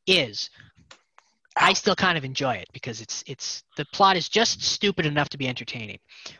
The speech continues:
Speaker 1: But it's not, like, it's, it's not a sc-, it's not scary. It's not a horror game like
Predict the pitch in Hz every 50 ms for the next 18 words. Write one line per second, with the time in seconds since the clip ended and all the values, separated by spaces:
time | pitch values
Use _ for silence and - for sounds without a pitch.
0 | _ _ - 135 123 120 - _ _ _ _ _ - 180 175 - - 208 208 202
1 | - _ _ - 165 170 165 165 165 - - 165 170 185 - - 202 202 180 -
2 | - - - 160 151 - - 196 175 - - - - - - - 143 135 110 -
3 | - - - 170 143 120 - 107 107 107 113 117 - 107 110 107 - -